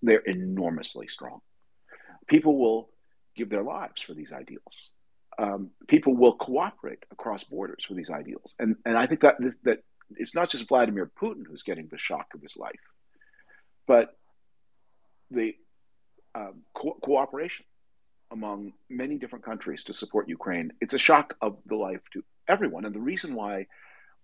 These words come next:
um, would-be authoritarians, whether it's Modi, whether it's Lopez Obrador, whether it's the South African regime, um, that they are instinctively against Ukraine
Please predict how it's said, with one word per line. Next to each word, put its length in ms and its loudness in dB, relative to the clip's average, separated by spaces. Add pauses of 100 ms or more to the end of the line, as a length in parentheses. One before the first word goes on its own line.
(1080)
um, 360 -10 (340)
would-be 360 4
authoritarians, 720 -2
whether 180 -8
it's 160 -14
Modi, 460 0
whether 240 -10
it's 100 -14
Lopez 320 -2
Obrador, 560 -2
whether 320 -6
it's 200 -10
the 60 -18
South 220 -2
African 520 0
regime, 500 -8 (120)
um, 220 -6 (180)
that 140 -2
they 160 4
are 240 2 (160)
instinctively 760 -2 (360)
against 440 -4
Ukraine 420 -10